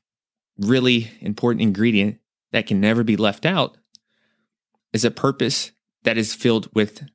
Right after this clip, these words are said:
direction. So at Amazon, since day one, his philosophy in ten simple words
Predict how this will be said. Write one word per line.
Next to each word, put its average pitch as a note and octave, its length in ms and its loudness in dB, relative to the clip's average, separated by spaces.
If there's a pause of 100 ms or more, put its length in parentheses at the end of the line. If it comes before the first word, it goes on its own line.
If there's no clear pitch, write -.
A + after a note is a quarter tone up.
(160)
direction. F#2 640 -2 (1160)
So B2+ 160 2
at B2 100 2
Amazon, B2+ 580 0 (640)
since C3+ 240 0
day A#2+ 160 2
one, F#2 360 0 (1040)
his D#3 220 0
philosophy - 720 -2
in F#2+ 120 -4
ten C3 440 0
simple B2 400 -2
words E2+ 400 -2